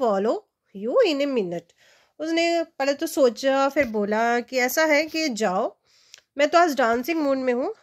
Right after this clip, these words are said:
और मेरे जो पैरों में ये बेल्स बंधी हैं, ये थोड़ा सा आज डांस करने के मूड में है,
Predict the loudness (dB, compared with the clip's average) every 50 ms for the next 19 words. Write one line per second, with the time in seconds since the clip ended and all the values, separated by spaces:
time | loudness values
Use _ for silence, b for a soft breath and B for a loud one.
0 | b b b b -6 -4 0 2 2 2 2 0 0 -4 -6 -4 -4 -2 -2 0
1 | 0 0 0 -2 -2 -2 -4 -2 0 0 2 2 2 0 -2 -2 -2 -2 -2 0
2 | -2 -2 -2 -2 -2 -4 -4 -6 B B B B B B B B B -6 -4 -4
3 | -4 -2 0 0 2 2 2 2 2 0 2 2 2 0 -2 -6 -6 -2 0 0
4 | 0 -2 -4 -6 -6 -6 -4 -4 -6 -8 -8 -8 -8 -8 -8 -8 -8 -8 -6 -6
5 | -6 -8 -8